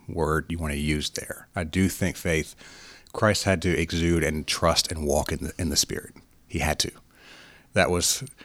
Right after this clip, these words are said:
he had to trust in the promises of his Father. In the same way I have to,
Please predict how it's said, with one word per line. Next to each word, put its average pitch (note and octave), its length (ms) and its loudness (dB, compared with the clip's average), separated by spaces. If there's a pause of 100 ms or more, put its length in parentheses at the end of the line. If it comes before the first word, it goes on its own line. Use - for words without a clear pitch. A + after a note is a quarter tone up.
(120)
he G#2 120 2
had F#2 100 4
to E2 60 2
trust - 500 2
in F2+ 100 -2
the E2 60 -2
promises D#2+ 540 0
of D#2 120 -2
his D#2 120 -4
Father. - 400 -6 (460)
In G2 80 -4
the E2+ 80 -2
same G2+ 320 6
way F2+ 220 4
I F#2 240 4
have D2+ 300 0
to, - 220 -6